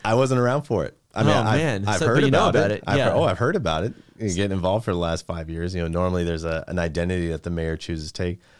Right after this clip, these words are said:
Speaker 2: Yeah, and
Speaker 1: Uh,
Speaker 2: then, then there was, like, the Awesome Town, which wasn't a city council thing. That was, like, a
Speaker 1: That's Valencia
Speaker 2: Valencia,
Speaker 1: marketing, right?
Speaker 2: yeah, New Holland and Farming or something. But
Speaker 1: Um, no, because, well, the biggest reason is because I, I haven't thought about what I'm gonna do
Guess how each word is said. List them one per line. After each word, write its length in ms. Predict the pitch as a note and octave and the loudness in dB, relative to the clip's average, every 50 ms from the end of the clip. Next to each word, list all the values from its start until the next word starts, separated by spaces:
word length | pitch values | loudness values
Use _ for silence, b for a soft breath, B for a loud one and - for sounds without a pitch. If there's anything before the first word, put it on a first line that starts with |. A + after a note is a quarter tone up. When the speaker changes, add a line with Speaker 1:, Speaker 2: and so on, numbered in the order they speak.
| b b | b b
Speaker 2:
Yeah, 260 | A2 A2+ G#2+ E2+ E2 F#2 | -6 -4 -2 -2 0 2
and 60 | - | 2
Speaker 1:
Uh, 100 | B2+ B2 | 2 0
Speaker 2:
then, 100 | - A2 | 0 -2
then 140 | B2 C3 C3 | -2 -2 -2
there 100 | B2 A#2+ | 0 -2
was, 140 | A#2 G2+ | -2 -2
like, 140 | G#2+ G2+ - | -4 -4 -4
the 80 | - - | -4 -4
Awesome 320 | G#2+ A2+ A#2 - A2 G2+ | -2 -2 -2 -4 -6 -6
Town, 200 | - G#2 F#2 G2 | -4 -4 -4 -4
which 120 | G#2 G#2+ C#3+ | -4 -2 -4
wasn't 220 | D3+ C#3+ C#3 A#2 | -4 -2 -2 -4
a 20 | A2 | -4
city 220 | - - G2+ F#2+ | -4 -6 -6 -6
council 320 | - G#2 G2 G2+ - F2 - | -4 -4 -4 -4 -4 -8 -10
thing. 240 | - F2 E2 F2 | -10 -8 -6 -6
That 120 | F2 D2+ - | -6 -6 -8
was, 140 | - - - | -10 -8 -8
like, 240 | E2 E2+ - - | -8 -8 -8 -8
a 320 | F2 D#2 F2+ F2 E2+ E2 E2+ | -8 -8 -8 -8 -8 -10 -8
Speaker 1:
That's 140 | F2 - A#2+ | -10 -10 -8
Valencia 400 | G#2+ F2 F#2 G#2+ A2+ G#2+ G#2+ G2+ | -6 -4 -4 -2 -2 -2 -2 0
Speaker 2:
Valencia, 220 | - - G2+ B2 G#2+ F2+ | 0 0 0 0 0 0
Speaker 1:
marketing, 180 | F2 D#2 E2 D#2+ | 0 0 0 0
right? 180 | E2 F#2+ A#2 | 0 0 0
Speaker 2:
yeah, 200 | G#2+ F#2 F2 E2+ | -2 -2 -4 -4
New 160 | F#2 G2+ G2+ | -4 -4 -4
Holland 260 | F#2+ F2+ F2+ F#2 F#2 F#2 | -4 -4 -6 -6 -6 -8
and 100 | F2+ - | -8 -8
Farming 300 | F#2+ F2+ F2+ F2+ F2+ F2+ | -8 -6 -6 -6 -6 -8
or 60 | F2+ | -8
something. 340 | - - - F2+ F#2+ F2+ F2+ | -8 -8 -10 -8 -8 -8 -4
But 140 | A2 B2+ | -2 0
Speaker 1:
Um, 400 | B2 A#2 A2 G#2+ G#2 G#2 G2 - - _ _ - | 2 2 2 2 0 -2 -4 -6 -10 _ _ -2
no, 340 | A#2+ B2 B2+ G2 C2+ - - F#2+ | 0 0 2 0 -2 -4 -4 -2
because, 380 | G2 G#2 G2 - A2+ F#2+ - - | -2 -2 -2 -2 -2 -4 -2 -2
well, 200 | G#2 G#2+ G2 F#2 | 0 0 0 0
the 80 | F2+ F2 | 0 0
biggest 300 | E2+ G#2+ C#3 D#3+ - - | 0 2 0 0 0 0
reason 300 | F#2+ F2 E2+ F2+ F2 E2+ | -2 -2 -2 -2 -2 -2
is 280 | E2+ E2+ E2 E2+ G2+ - _ _ _ _ - | -2 -2 -4 -6 -10 -16 _ _ _ _ -8
because 300 | F2+ F2 - G2+ F2+ E2+ | -8 -6 -4 -4 -4 -4
I, 200 | D2+ D#2+ F#2+ - - | -4 -4 -6 -6 -4
I 100 | F2 E2+ | -6 -2
haven't 380 | D#2+ G#2+ G2+ G2 F#2 F2 - | -2 -2 -2 -2 -4 -4 -4
thought 180 | F#2+ F#2+ F#2+ F#2 | -2 -2 -2 -2
about 380 | F2 F2+ F2 E2+ E2 - - | -2 0 -2 -2 -2 -4 -6
what 180 | F#2 F#2 F#2+ F#2 | -4 -2 -2 -2
I'm 140 | F2+ F2 E2+ | -2 -2 -4
gonna 180 | E2+ E2 D#2+ | -4 -6 -6
do 500 | D#2+ D#2 E2+ F2 E2+ E2 E2 D#2+ D#2+ E2 | -8 -6 -6 -6 -4 -4 -4 -6 -8 -10